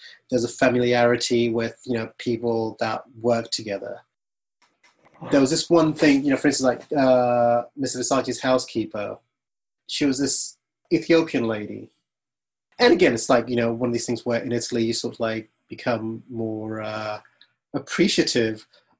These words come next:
of, like, seeing, of, like, seeing another black person,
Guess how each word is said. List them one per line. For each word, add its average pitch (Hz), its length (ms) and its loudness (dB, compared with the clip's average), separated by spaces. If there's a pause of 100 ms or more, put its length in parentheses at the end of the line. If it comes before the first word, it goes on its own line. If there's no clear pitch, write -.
of, 127 260 0
like, 120 260 4
seeing, 123 1040 0 (460)
of, 190 200 -2
like, 196 120 2
seeing 190 200 2
another 185 200 4
black 190 320 2
person, 117 420 -2